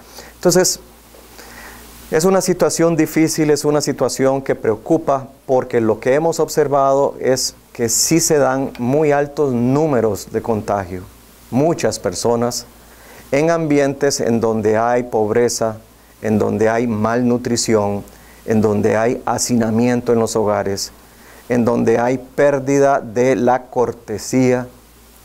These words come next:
pérdida del protocolo de tos, pérdida del protocolo de estornudo, y además de eso, en donde la gente tiene, digámoslo así, malos hábitos de higiene.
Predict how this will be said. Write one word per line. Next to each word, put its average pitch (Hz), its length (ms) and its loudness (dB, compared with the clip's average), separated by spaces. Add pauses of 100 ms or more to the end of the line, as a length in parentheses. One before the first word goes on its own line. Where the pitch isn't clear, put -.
(160)
pérdida 131 420 2
del 113 160 0
protocolo 120 680 0
de 110 140 2
tos, 135 420 -2 (280)
pérdida 120 440 2
del 107 140 -2
protocolo 110 600 -2
de 104 80 2
estornudo, 139 720 0 (360)
y 120 140 0
además 165 440 0
de 143 160 4
eso, 143 220 0
en 117 100 0
donde 113 240 0
la 110 120 0
gente 131 300 -2
tiene, 127 380 0 (720)
digámoslo 113 720 0
así, 131 520 -2
malos 127 460 -2
hábitos 113 460 -2
de 107 120 -2
higiene. 98 400 -6